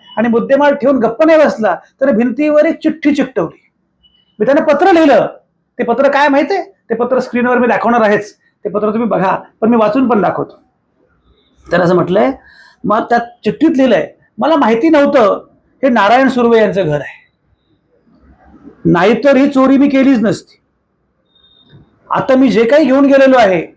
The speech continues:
ते सगळं परत करतोय," असं त्याने म्हटलेलं आहे. टीव्ही वगैरे जो मी घेऊन गेलो होतो तो मी परत करतोय, आणि शेवटी लिहिले, "सॉरी." हे म्हणजे हे इतकं धक्कादायक आहे.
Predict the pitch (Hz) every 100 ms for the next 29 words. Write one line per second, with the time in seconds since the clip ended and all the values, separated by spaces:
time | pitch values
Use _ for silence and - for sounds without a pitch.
0 | _ _ _ 220 226 226 285 269 285 233
1 | 262 226 233 214 202 214 208 180 196 185
2 | 160 208 285 - _ _ _ 214 214 247
3 | 247 247 247 226 233 208 208 226 214 208
4 | 190 180 165 - - 220 226 226 233 214
5 | 190 185 160 - - 202 185 208 220 202
6 | 202 190 202 185 175 - _ _ - -
7 | - _ _ _ _ _ _ - - -
8 | - - - - - 277 320 330 262 277
9 | - 339 233 - 302 359 311 202 180 240